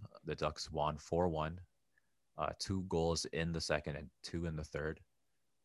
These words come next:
Uh, Sam Steele and Max Jones in the second, and Derek Grant and Rickard, uh, Rakell in the third. And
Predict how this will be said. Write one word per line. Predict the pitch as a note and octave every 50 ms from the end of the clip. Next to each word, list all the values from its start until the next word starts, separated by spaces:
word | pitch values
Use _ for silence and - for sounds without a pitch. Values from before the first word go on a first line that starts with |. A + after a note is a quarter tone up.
| _ _ _ -
Uh, | D#2 D2 C#2+ D2
Sam | C#2+ - - F2 F2 F2+
Steele | F2 - - E2+ D#2+ D#2+ D#2 D#2 D#2
and | A#1+ C#2+ D2
Max | D2 D#2 D#2 D#2 - - -
Jones | - - D#2+ D2+ D2+ D2 D2 D2 -
in | A1+ D2+
the | D2+ D2+
second, | D2+ - D2+ C#2+ C#2+ - D2+ D2+ D2+ D2 - -
and | - C2+ D2 D2+ D#2+ E2 -
Derek | - E2+ E2+ F2 D#2 - -
Grant | E2 D#2 D#2 D2+ D#2 - - - - - -
and | D2 D2+ D2+ D2 D2+ D2 - - - _ _ _ _ _ _ _ _ _ _ _ _ _
Rickard, | - E2+ E2+ - - F2+ F2 E2+ E2+ E2 D#2 - E2 F#2 - -
uh, | - D2+ D2+ D2 D2
Rakell | B1+ D2 D2 - - - D2+ D2+ D2+ D2+ - - _ _ _ _ _ _
in | - E2+ F2+ F#2 F2+
the | - -
third. | - - - - D2+ D2+ D2+ E2 F2 F2+ - - _ _ _ _ _ _ _ _ - C3 - - - - - - _ -
And | D#2+ D#2+ D2+ D2+ D2+ D2+ D2+ -